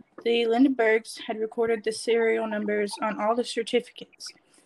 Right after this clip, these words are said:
At nine twenty-nine P M, Cotton gave John the money, and John gave Cotton a note telling him where to find the baby.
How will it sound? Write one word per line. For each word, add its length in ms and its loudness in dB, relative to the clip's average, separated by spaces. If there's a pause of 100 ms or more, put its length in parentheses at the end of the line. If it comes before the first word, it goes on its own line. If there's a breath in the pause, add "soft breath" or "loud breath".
(120)
At 160 -2
nine 260 8
twenty-nine 540 6
P 180 -6
M, 180 -6
Cotton 440 0
gave 380 2
John 260 0
the 100 2
money, 380 -2
and 160 -4
John 200 0
gave 220 0
Cotton 400 -4
a 100 -12
note 380 -4
telling 220 -4
him 200 -2
where 200 0
to 120 -12
find 240 2
the 60 -2
baby. 420 -4